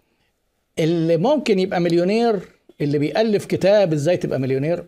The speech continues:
هو اللي هيبقى مليونير. واللي بيدي كورسات بأربعين ألف ده، وناس بيقول لك: "ده مره حضر في مصر وكان معرفش ولا ادى في مصر وكان حاضر له مية واحد".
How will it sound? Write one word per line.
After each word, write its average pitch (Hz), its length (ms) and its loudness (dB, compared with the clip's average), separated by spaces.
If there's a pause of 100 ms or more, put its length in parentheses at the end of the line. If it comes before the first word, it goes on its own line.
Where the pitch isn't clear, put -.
هو 151 260 0
اللي 135 220 0
هيبقى 131 280 -2
مليونير. 117 520 -6 (840)
واللي 147 500 0
بيدي 190 380 0
كورسات 185 340 -2
بأربعين 160 480 -2
ألف 175 280 -2
ده، 147 280 -2 (720)
وناس 151 240 0
بيقول 170 260 0
لك: 165 80 0
"ده 143 120 0
مره 160 260 0
حضر 165 280 0
في - 120 -6
مصر 147 340 -2
وكان 135 240 -2
معرفش 131 440 -4
ولا 127 400 -2
ادى 143 180 -2
في - 140 -6
مصر 156 220 -4
وكان 123 200 -6
حاضر 147 280 -2
له 143 120 -2
مية 151 180 -2
واحد". 147 340 -2